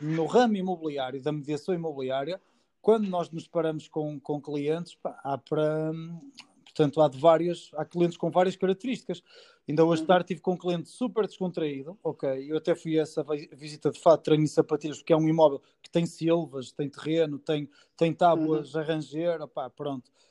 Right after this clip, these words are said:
Speaker 1: Ok? E ele também estava assim vestido, portanto, e, e, e, e era, e era como tinha que ser. Pá, mas, eh, tanto me faz andar de fato de treino como de fato e gravata ou de jeans,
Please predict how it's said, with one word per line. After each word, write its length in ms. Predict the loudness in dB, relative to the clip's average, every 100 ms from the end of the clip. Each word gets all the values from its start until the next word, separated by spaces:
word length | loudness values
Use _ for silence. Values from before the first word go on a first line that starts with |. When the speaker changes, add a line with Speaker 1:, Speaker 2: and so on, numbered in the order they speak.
| _ -10
Speaker 1:
Ok? 240 | -4 0
E 160 | 0 2
ele 100 | 0
também 240 | 0 -2
estava 320 | -2 -2 -2
assim 200 | -2 -6 -10
vestido, 380 | -6 -8 -8 -14
portanto, 440 | _ -4 -4 -6
e, 40 |
e, 840 | -12 -12 -12 -14 -12 -12 -8 -10 -6
e, 320 | 4 6 6
e 100 | 8
era, 180 | 8 8 4
e 100 | 4
era 100 | 2
como 160 | 2 -12
tinha 240 | -16 -18
que 80 | -16
ser. 240 | -10 -10 -10 _ _ -12
Pá, 140 | -10 -10
mas, 320 | -8 -8 -8 -8
eh, 260 | -8 -6 0
tanto 240 | 0 0
me 80 | -4
faz 220 | 0 0
andar 240 | 2 0
de 80 | 0
fato 140 | -2 -2
de 40 |
treino 220 | -2 -4 -6
como 160 | -10
de 40 | -6
fato 220 | -6 -6
e 40 |
gravata 460 | -6 -4 -4 -4 -6
ou 80 | -14
de 100 | -14
jeans, 360 | -16 -16 -16